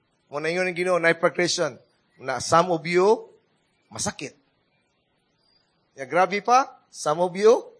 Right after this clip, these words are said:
mamatay. So, to pa, na, na progress of deep asa ka niya, and, and it's part of the discipline sa Ginoo.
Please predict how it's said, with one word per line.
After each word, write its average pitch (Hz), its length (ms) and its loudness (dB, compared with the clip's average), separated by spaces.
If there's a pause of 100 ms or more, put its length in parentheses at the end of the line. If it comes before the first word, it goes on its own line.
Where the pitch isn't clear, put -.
(260)
mamatay. 156 640 2 (720)
So, - 80 -20
to 302 240 0
pa, 269 240 2 (400)
na, 320 80 2 (240)
na 285 240 -2
progress 233 480 -4
of 180 80 -2
deep 214 240 -10
asa 233 320 2
ka 214 160 -2
niya, 196 320 -4
and, 202 160 -6
and 208 160 -2
it's - 160 -6
part 208 240 0
of 170 80 -12
the 165 80 -2
discipline 147 480 -10
sa - 80 -14
Ginoo. 123 320 -14